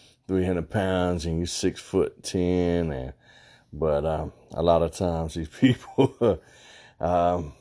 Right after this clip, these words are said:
they just trying to justify the means to spend all this money. I know for myself, though, um, I'm not gonna spend all that money. It's just four of us, and we could fit in something small like a rav four we had to versus the Silverado.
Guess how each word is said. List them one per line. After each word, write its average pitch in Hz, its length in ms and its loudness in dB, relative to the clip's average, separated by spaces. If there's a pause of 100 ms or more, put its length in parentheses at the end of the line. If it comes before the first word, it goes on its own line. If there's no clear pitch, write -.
(440)
they 80 160 -2
just 82 240 -2
trying 80 240 0
to - 80 -14
justify 82 720 2
the 76 120 -6
means 82 400 -4
to 76 80 -8
spend 82 300 -4
all 76 200 0
this 73 240 -6
money. 87 320 -2 (880)
I 82 120 2
know 95 220 8
for 92 160 -4
myself, 90 880 2
though, 87 480 4
um, 78 280 -2 (480)
I'm 90 160 2
not 80 180 0
gonna 80 120 -4
spend 87 280 -2
all 80 160 2
that 78 180 -2
money. 85 440 -2 (1080)
It's 76 220 -4
just 82 160 -4
four 85 380 4
of 76 80 -2
us, 78 440 -4 (240)
and 71 380 -8
we 80 80 -8
could 71 220 -10
fit - 340 -6
in 78 80 -6
something 73 320 -8
small 73 420 -2
like 69 200 -4
a 71 40 -4
rav 73 400 0
four 76 280 0
we 73 140 -6
had 73 380 0
to 73 160 -6
versus 73 440 -6
the 67 120 -12
Silverado. 73 960 0